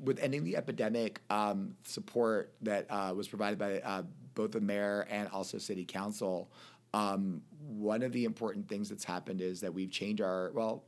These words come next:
S T D clinics are non-existent in New York anymore. They're now sexual health clinics. And part of what they are, they're doing is what I call, um, something that's disease agnostic, that they're not really focusing on S T D, but they're foc-, like, traditional bacterial S T Ds,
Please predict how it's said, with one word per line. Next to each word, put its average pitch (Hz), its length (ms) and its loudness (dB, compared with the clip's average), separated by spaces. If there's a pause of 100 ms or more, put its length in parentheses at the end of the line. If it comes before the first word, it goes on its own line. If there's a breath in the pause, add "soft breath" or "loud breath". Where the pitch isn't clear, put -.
S 101 140 -4
T - 80 -10
D 120 100 0
clinics 104 380 -2
are 101 100 -2
non-existent 98 640 -2
in 92 60 -2
New 87 80 -2
York 82 220 -4
anymore. 73 360 -6
They're 95 160 -2
now 98 160 0
sexual 95 340 -4
health 98 260 -2
clinics. 78 380 -8
And 95 200 -4 (440 loud breath)
part 123 240 2
of 113 100 0
what 107 140 0
they 95 200 2
are, 95 80 0
they're 107 160 -2
doing 110 500 2
is 98 240 0
what 98 160 -2
I 101 160 2
call, 95 760 0
um, 95 340 0 (120)
something 110 260 -4
that's 98 180 -6
disease 101 360 -2
agnostic, 98 680 -4 (260 loud breath)
that 101 160 -4
they're 104 140 2
not 107 240 2
really 110 200 2
focusing 107 480 -4
on 92 140 -2
S 92 180 -4
T 90 140 -8
D, 117 140 2
but 98 180 -2
they're 92 120 -4
foc-, 95 360 -6
like, 110 180 0
traditional 107 400 2
bacterial 110 460 2
S 95 140 -4
T 90 80 -8
Ds, 85 220 -4